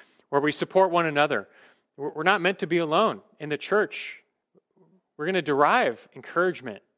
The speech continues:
and admonishment, rebuke and love and accountability, and we all need that. Every single one of us needs that. And there will be times when some of our members here, they're gonna be weak,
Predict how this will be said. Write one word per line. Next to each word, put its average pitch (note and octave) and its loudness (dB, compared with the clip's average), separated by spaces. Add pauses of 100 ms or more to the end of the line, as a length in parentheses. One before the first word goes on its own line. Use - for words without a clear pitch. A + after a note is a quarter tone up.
(260)
and A2+ -14
admonishment, A#2 -4 (120)
rebuke C#3+ -4 (320)
and A#2 -18
love B2 0
and B2 -16
accountability, B2+ -6 (380)
and C#3 -18
we D3 -12 (140)
all D#3 2
need D3 -8
that. G#2+ -2
Every C3 -6
single C3+ -8
one A#2+ -6
of A2+ -6
us - -6 (420)
needs A#2 -12
that. G#2 -2 (1000)
And D3 0
there E3+ 6
will F3+ 4
be E3+ 2
times F3 0
when D3+ -4
some E3+ -2 (100)
of D3 0
our C#3+ 4
members D#3 -2
here, F3 -4
they're D#3 0
gonna F3+ -2
be F3 -2
weak, D#3+ -6